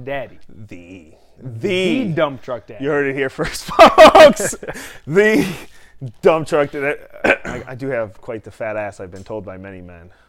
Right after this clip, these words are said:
Speaker 1: Is that from Peggy's workouts?
Speaker 2: Oh, I got a bigger ass than Peggy does.
Speaker 1: Yeah?
Speaker 2: Dude, if I fucking clapped, bro, them cheeks would cause a fucking tsunami. I'm not allowed to twerk anymore.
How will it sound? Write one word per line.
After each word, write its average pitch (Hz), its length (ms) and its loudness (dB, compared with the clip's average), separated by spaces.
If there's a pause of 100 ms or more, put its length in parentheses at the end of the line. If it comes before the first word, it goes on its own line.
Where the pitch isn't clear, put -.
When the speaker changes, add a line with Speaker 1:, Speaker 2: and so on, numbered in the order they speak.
(160)
Speaker 1:
Is 139 140 -14
that 143 120 -10
from 123 300 -14
Peggy's 127 300 -14
workouts? 180 320 -16 (880)
Speaker 2:
Oh, - 140 -20
I 98 40 -18
got 90 140 -14
a - 20 -20
bigger 82 260 -16
ass 78 120 -20
than - 100 -20
Peggy 82 300 -18
does. 78 400 -20 (160)
Speaker 1:
Yeah? 127 220 -18 (180)
Speaker 2:
Dude, 95 180 -16
if 98 100 -14
I 110 120 -6
fucking 117 340 -8
clapped, 117 560 -2 (240)
bro, 123 280 -6
them 123 200 -10
cheeks 120 300 -14
would 104 80 -16
cause 110 240 -10
a 98 40 -18
fucking 110 280 -14
tsunami. 95 480 -20
I'm 113 80 -18
not 127 140 -8
allowed 107 220 -10
to - 80 -20
twerk 104 220 -20
anymore. 92 400 -20